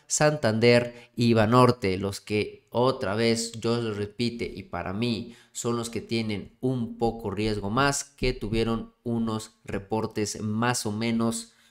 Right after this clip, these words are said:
no tan buenos, por así decirlo, es H S B C, Scotiabank y el que sigue perdiendo sigue Citibanamex, que sigue a la venta. Y lo que me da risa,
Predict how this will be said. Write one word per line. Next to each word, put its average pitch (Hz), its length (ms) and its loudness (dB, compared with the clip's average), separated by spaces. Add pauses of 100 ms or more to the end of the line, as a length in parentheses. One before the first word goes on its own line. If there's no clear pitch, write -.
(140)
no 120 320 0
tan 110 340 -2
buenos, 135 600 6
por 104 320 0
así 98 200 -2
decirlo, 170 540 2
es 127 180 0
H 110 220 -8
S 113 140 -4
B 120 80 -2
C, 135 260 -2
Scotiabank 127 680 -4
y 143 300 -2 (140)
el 151 160 -4
que 120 120 -4
sigue 113 300 -2
perdiendo 107 560 -4
sigue 101 480 -6 (320)
Citibanamex, 113 960 0
que - 160 -8
sigue 107 560 0
a 92 100 -2
la 92 140 -2
venta. 92 640 -4 (460)
Y 175 200 6
lo 131 200 2
que 123 100 0
me 120 120 2
da 147 140 8
risa, 139 720 2